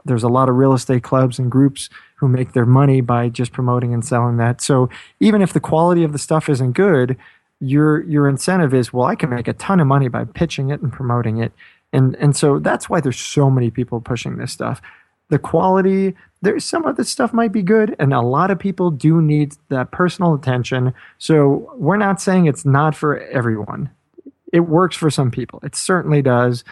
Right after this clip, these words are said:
And, and, uh, we just want people to be aware and be careful, uh, before they go and spend their money, and do your research and due diligence, because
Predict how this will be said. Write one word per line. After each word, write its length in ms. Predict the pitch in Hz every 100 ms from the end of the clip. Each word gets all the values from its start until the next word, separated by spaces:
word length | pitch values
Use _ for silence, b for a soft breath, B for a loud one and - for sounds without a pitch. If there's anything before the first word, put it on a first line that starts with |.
| B B -
And, 440 | 131 127 123 127
and, 480 | - 131 127 127 123
uh, 240 | 123 120 123 B B
we 80 | 175
just 180 | 170 175
want 180 | 160
people 260 | 170 160 143
to 100 | 139
be 180 | 127 135
aware 640 | 123 135 139 127 120 123 b b b
and 140 | 143 143
be 100 | 185
careful, 580 | - 120 - 135 185 - _ _ -
uh, 160 | 123 120
before 260 | 135 156
they 120 | 139
go 120 | 135 131
and 100 | 127
spend 240 | 135 127
their 60 | 123
money, 400 | 117 117 131 156
and 200 | 139 120
do 80 | 135
your 180 | 147
research 420 | 131 120 - 127 143
and 120 | 135
due 100 | 135
diligence, 480 | 123 117 110 117 -
because 420 | 127 135 117